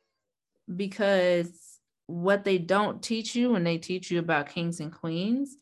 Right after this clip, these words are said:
is that the queen was in control or had a lot of say-so more than they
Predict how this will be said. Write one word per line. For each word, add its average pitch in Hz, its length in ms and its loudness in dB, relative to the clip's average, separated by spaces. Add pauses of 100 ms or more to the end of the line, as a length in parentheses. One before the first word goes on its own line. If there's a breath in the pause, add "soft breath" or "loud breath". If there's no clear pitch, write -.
(220)
is 180 180 0
that 190 260 2
the 175 120 2
queen 262 380 2
was 233 160 4
in 226 180 0
control 196 840 0 (100)
or 190 160 2
had 202 240 0
a 185 80 0
lot 202 400 -2
of 165 80 -8
say-so 151 880 -6 (920)
more 170 400 2
than 180 240 2
they 170 320 0